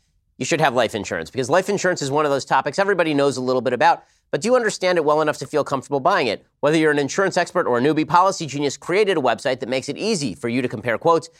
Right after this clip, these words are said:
get advice, and get covered. Policy Genius is the easy way to get life insurance in minutes. You can compare quotes from top insurers and find the coverage you need at a price you can afford. From there, just apply online, and the advisors at Policy Genius will handle all the red tape for you.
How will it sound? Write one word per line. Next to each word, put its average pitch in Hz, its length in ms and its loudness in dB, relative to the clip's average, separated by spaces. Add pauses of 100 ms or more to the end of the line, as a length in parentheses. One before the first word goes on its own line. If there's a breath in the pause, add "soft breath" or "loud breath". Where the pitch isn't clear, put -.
(160 soft breath)
get 196 140 2
advice, 123 360 0
and 107 120 -6
get 101 120 -2
covered. 131 280 0 (220 soft breath)
Policy 180 320 2
Genius 151 400 -2
is 110 80 -10
the 117 200 -8
easy 147 200 -4
way 139 140 2
to 139 40 -4
get 208 160 4
life 123 220 -2
insurance 95 400 -10
in 117 100 -2
minutes. 147 380 0
You 92 100 -16
can 104 120 -8
compare 123 280 -2
quotes 156 300 0
from 117 140 -8
top 175 240 2
insurers 123 420 -4 (240 soft breath)
and 147 120 -6
find 180 200 2
the - 40 -4
coverage 139 280 -2
you 120 80 -4
need 127 180 0
at 113 80 -4
a 107 40 0
price 120 260 -2
you 107 60 -8
can 113 120 -6
afford. 131 280 0
From 120 100 -8
there, 180 280 0 (200 soft breath)
just 190 180 -2
apply 156 280 0
online, 120 340 0
and 110 80 -4
the 113 60 0
advisors 156 420 2
at 131 80 -8
Policy 139 380 0
Genius 180 340 0
will 131 100 -4
handle 143 260 0
all 127 120 2
the 123 100 -4
red 117 160 0
tape 110 200 -8
for 139 180 0
you. 80 180 -6